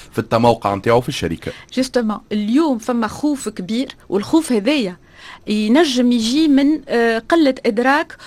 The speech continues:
Speaker 2: وقلة وعي أنه، آه، علاش أنا خايف؟
Speaker 1: مم.
Speaker 2: اسكو أنا ناقص دي كومبيتونس؟ اسكو أنا الليجيتيميتي متاعي elle est remise en question par les collaborateurs ولا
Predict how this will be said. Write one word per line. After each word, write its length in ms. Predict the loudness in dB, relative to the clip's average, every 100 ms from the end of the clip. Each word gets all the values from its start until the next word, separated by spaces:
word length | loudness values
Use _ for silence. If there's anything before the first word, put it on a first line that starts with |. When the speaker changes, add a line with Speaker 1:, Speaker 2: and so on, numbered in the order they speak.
| -8
Speaker 2:
وقلة 460 | -4 2 4 4 2
وعي 280 | 0 -2 -6 -10 0
أنه، 420 | 4 6 6 4 0 -16 _
آه، 240 | -4 -2 -2
علاش 380 | 2 2 2 0
أنا 180 | -6 -6
خايف؟ 320 | -8 -10 -14 -20 _
Speaker 1:
مم. 220 | -6 -6 -6 -16 -14 0
Speaker 2:
اسكو 220 | 0 2
أنا 300 | 0 4 4
ناقص 420 | 6 4 2 -4 -14 -14 -2
دي 140 | -2
كومبيتونس؟ 680 | -2 0 0 2 2 0 -4 -10 -6
اسكو 220 | -4 -2
أنا 440 | -2 0 0 0 -4 -14 -2
الليجيتيميتي 920 | 0 2 4 4 4 2 2 4 4 4
متاعي 420 | 4 4 4 0 0
elle 120 | 2
est 400 | 0 -2 -10 -6
remise 360 | 0 0 0 -2
en 80 | -4 -4
question 360 | -4 0 0
par 180 | 0 -4
les 100 | -4
collaborateurs 720 | -2 -2 -2 -4 0 2 2
ولا 300 | 0 -4 -6